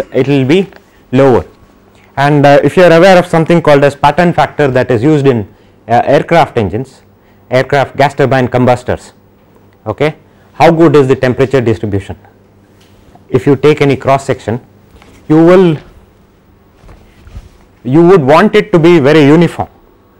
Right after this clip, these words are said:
right? But in this case, it is not uniform, and therefore, there is, uh, in a sense, very little mixing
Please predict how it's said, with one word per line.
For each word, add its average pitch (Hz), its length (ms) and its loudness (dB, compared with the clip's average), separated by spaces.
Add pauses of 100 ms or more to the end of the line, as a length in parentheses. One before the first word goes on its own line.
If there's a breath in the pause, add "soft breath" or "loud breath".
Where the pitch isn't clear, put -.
(140)
right? 143 280 -4 (400 soft breath)
But 139 100 0
in 147 120 0
this 180 160 0
case, 185 420 0
it 139 120 -2
is 123 120 0
not 135 320 0
uniform, 160 560 0 (420 soft breath)
and 127 200 -2
therefore, 175 540 2 (520 soft breath)
there 143 160 0
is, 143 280 0
uh, 127 380 2 (180)
in 143 140 -2
a 160 100 2
sense, 175 440 -2 (160)
very 156 240 2
little 156 260 0
mixing 135 480 -4